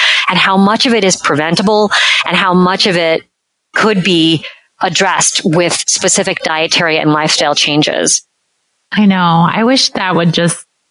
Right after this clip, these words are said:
Speaker 2: I wish that would grow as fast as all the other, all the other medical breakthroughs are, <laughs> you know, that preventative side of health.
Speaker 1: True. But, you know, the problem is that you can't prove, prove that you prevented something,
Speaker 2: I know.
Speaker 1: <laughs> right?
Speaker 2: I know,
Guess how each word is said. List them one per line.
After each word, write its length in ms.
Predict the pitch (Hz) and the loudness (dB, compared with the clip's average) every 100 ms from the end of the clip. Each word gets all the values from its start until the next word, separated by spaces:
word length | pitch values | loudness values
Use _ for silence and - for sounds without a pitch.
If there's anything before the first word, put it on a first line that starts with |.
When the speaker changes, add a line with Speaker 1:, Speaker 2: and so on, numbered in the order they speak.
| _ - | _ -6
Speaker 2:
I 60 | 240 | -2
wish 160 | 320 | 0
that 220 | - 202 190 | -2 0 0
would 140 | 190 | 0
grow 380 | 170 175 165 170 | 2 2 2 0
as 260 | - 170 | 0 -4
fast 440 | - 165 160 165 185 | -2 -4 -2 -4 -2
as 360 | 156 147 147 - - | 0 0 -2 -6 -2
all 220 | 139 175 | 0 2
the 180 | 185 139 | 0 0
other, 460 | 139 131 131 - _ _ _ _ _ _ _ _ - | 0 0 0 -2 _ _ _ _ _ _ _ _ -4
all 140 | 196 | 0
the 140 | 185 165 | 2 0
other 180 | 175 | 0
medical 560 | 175 175 180 - 185 165 | 2 2 0 -2 0 0
breakthroughs 640 | 170 165 - 175 160 156 | 0 -2 -2 0 2 2
are, 260 | 160 156 - | 0 0 2
<laughs> 180 | 285 220 | 0 0
you 120 | 285 247 | 2 2
know, 180 | 233 | 2
that 200 | 240 202 | 0 0
preventative 640 | - 214 196 214 220 208 196 | 0 0 2 2 2 0 0
side 420 | - 180 180 185 | 0 -2 0 0
of 140 | 185 160 | 2 2
health. 420 | 175 - 190 - _ _ _ _ _ _ _ _ _ _ - - - - | 2 2 0 -2 _ _ _ _ _ _ _ _ _ _ -10 -4 -2 -2
Speaker 1:
True. 400 | - 247 254 196 | 0 2 2 2
But, 160 | 208 208 | 0 0
you 60 | |
know, 140 | 208 - | 0 0
the 140 | 190 | 0
problem 340 | - 196 220 240 | 0 0 2 0
is 80 | |
that 140 | 202 175 | 0 -2
you 80 | - | -2
can't 320 | - 214 196 | 0 -2 -2
prove, 460 | 214 175 220 226 - | -2 0 2 2 0
prove 440 | - - 311 226 170 | -2 0 2 2 2
that 120 | 202 | 0
you 120 | 220 | 0
prevented 480 | 202 233 302 427 208 | 0 0 2 0 0
something, 400 | 196 151 - - | 0 0 -2 -2
Speaker 2:
I 260 | 160 - 190 | 0 2 2
know. 340 | 190 190 - | 2 2 0
Speaker 1:
<laughs> 0 | |
right? 280 | 208 240 339 | 0 0 2
Speaker 2:
I 80 | 294 | 4
know, 400 | 285 330 392 | 4 4 2